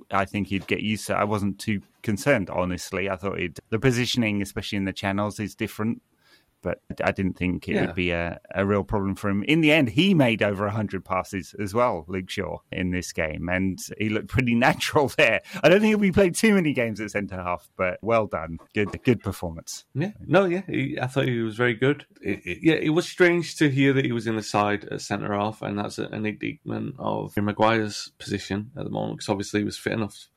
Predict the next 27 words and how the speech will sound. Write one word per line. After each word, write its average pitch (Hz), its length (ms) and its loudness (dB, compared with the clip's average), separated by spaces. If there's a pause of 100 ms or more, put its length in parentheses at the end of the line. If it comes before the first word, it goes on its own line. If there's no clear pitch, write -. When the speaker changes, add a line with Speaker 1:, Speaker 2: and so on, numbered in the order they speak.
(240)
Speaker 2:
well 120 260 4
enough 110 240 -2
to 110 140 -4
be 107 80 2
on 104 100 0
the 104 80 0
bench 110 380 0
and, 104 180 -4
and 101 240 -8
come 110 160 -4
on 101 100 0
and 98 120 -8
play 107 180 0
some 101 220 -8
part - 180 0
of - 80 -4
the 95 60 -4
game. 104 340 0 (100)
I 107 140 0 (160)
do 117 220 0
think 107 500 0 (140)
that 98 260 0 (720)
it's 101 280 0
also 107 280 2
an 101 80 0
indication 104 580 -2
of 101 640 -4